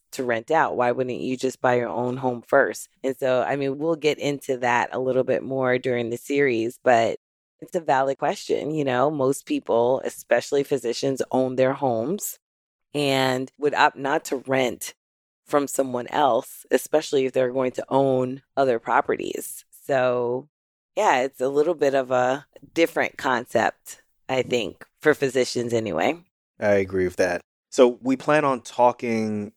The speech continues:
Speaker 2: about everything from the mistakes that we made with real estate, and I alluded to that with being an accidental landlord, to some of the fears that we have. If you know me and Renee, you know that we can go back and forth with each other. So there's gonna be some arguments that we'll share about. <laughs>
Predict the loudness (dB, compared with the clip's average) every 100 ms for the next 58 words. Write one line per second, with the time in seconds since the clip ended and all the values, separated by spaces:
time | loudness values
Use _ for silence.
0 | _ -2 2 2 0 0 0 0 -2 0
1 | 0 0 -4 -8 _ 0 2 2 -2 -4
2 | -4 -4 4 4 4 0 -2 0 0 2
3 | 2 2 -2 0 0 0 0 0 0 0
4 | -4 -2 2 2 0 -2 -2 0 2 2
5 | 0 0 -2 -2 0 -2 -2 0 0 0
6 | -2 0 -2 0 0 0 -4 _ _ _
7 | _ _ -10 -4 -2 -2 -6 -8 -2 2
8 | 2 0 -4 -2 -2 0 0 0 2 0
9 | -2 -6 -6 -2 2 4 4 2 0 2
10 | 0 2 2 0 -6 _ _ -6 -2 0
11 | 2 0 0 -4 -4 -4 -4 -2 -2 -2
12 | -4 0 2 2 0 -6 0 0 0 0
13 | 0 0 0 -4 -4 -6 0 0 0 -2
14 | -2 -2 -2 2 0 0 0 2 0 0
15 | 0 -2